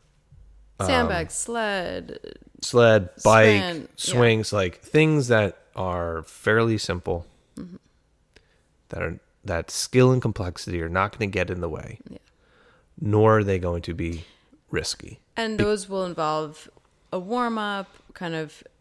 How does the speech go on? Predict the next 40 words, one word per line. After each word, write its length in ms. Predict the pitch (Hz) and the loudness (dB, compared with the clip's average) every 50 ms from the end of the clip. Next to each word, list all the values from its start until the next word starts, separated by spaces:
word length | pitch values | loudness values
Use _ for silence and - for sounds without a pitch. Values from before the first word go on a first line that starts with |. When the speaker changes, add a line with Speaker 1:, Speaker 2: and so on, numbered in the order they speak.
| - - | -20 -14
Speaker 1:
making 380 | - 180 175 170 165 185 175 | -10 -8 -8 -8 -8 -10 -12
sure 200 | 170 - - 160 | -12 -10 -10 -10
that 160 | 151 151 151 - | -10 -10 -12 -12
those 240 | 156 151 147 - | -12 -10 -10 -10
muscles 420 | 165 165 180 175 - 180 175 165 160 | -8 -8 -8 -8 -8 -10 -10 -10 -10
are 120 | 147 156 | -8 -8
also 300 | 156 151 156 - - 165 160 | -8 -8 -10 -10 -12 -12 -12
warm. 360 | 160 165 160 156 156 156 - | -12 -12 -12 -10 -12 -12 -12
And 220 | - 170 175 180 175 | -10 -10 -8 -8 -6
then 300 | 170 165 160 160 165 160 - - - - - - - _ _ _ _ | -6 -6 -6 -6 -8 -12 -14 -20 -20 -20 -20 -20 -20 _ _ _ _
those 300 | - 190 202 220 220 - - - | -6 -4 -2 -2 -4 -6 -4 -4
actual 420 | 165 185 185 - - 175 160 170 | -4 -4 -4 -6 -8 -8 -8 -6
workouts, 500 | 226 311 302 294 - 208 180 175 - - - | -6 -6 -8 -6 -6 -6 -6 -6 -8 -8 -8
though, 400 | 180 170 160 160 156 160 165 165 - - - - _ _ _ _ - | -6 -4 -4 -4 -4 -6 -8 -10 -16 -20 -20 -20 _ _ _ _ -20
this 280 | 160 165 190 190 - | -12 -10 -8 -8 -6
is 100 | 190 175 | -8 -6
where 120 | 170 175 165 | -4 -4 -4
I 60 | 165 | -4
think 220 | 165 - 165 160 | -4 -6 -10 -10
people 320 | - - 170 160 - 160 160 | -10 -12 -14 -12 -10 -12 -10
get 220 | 147 - - - | -10 -12 -14 -14
confused, 540 | - 160 151 147 - - 165 156 151 147 - | -14 -16 -16 -16 -14 -12 -10 -10 -8 -8 -8
sort 120 | - 160 156 | -8 -8 -10
of 60 | 151 | -10
like, 220 | 151 147 147 - | -10 -12 -12 -12
"Well, 260 | 156 156 156 151 151 - _ _ _ _ _ _ - - - | -10 -10 -10 -10 -12 -14 _ _ _ _ _ _ -20 -20 -10
the 120 | - 175 175 | -8 -8 -8
hardest 680 | - - - 196 196 208 214 214 208 202 190 - - | -8 -10 -10 -8 -6 -4 -4 -4 -4 -6 -8 -12 -10
day 240 | - 185 170 170 165 | -8 -8 -6 -6 -6
possible. 760 | 165 - - 151 147 156 - - 160 - - 65 - - - _ _ _ - | -8 -10 -14 -14 -14 -14 -14 -16 -16 -16 -16 -16 -18 -18 -20 _ _ _ -12
All 80 | 160 | -10
right, 160 | 160 139 - - | -10 -10 -10 -8
that's 220 | 180 175 175 - | -10 -10 -10 -10
gonna 200 | - - 190 185 | -14 -14 -14 -12
be 120 | 175 165 160 | -10 -10 -12
a 40 | 151 | -12
fifty-minute 1000 | - _ _ _ 196 190 - - - - 185 185 180 175 165 165 165 160 - - | -14 _ _ _ -16 -16 -16 -18 -18 -16 -14 -12 -10 -10 -10 -10 -10 -10 -12 -14
grinding 520 | - 147 151 156 160 165 165 165 160 156 | -16 -14 -12 -10 -10 -10 -10 -10 -10 -10
workout." 340 | 147 143 139 135 - - - | -10 -12 -10 -12 -12 -12 -12
No. 360 | - 170 175 175 143 - - | -12 -10 -8 -6 -6 -8 -10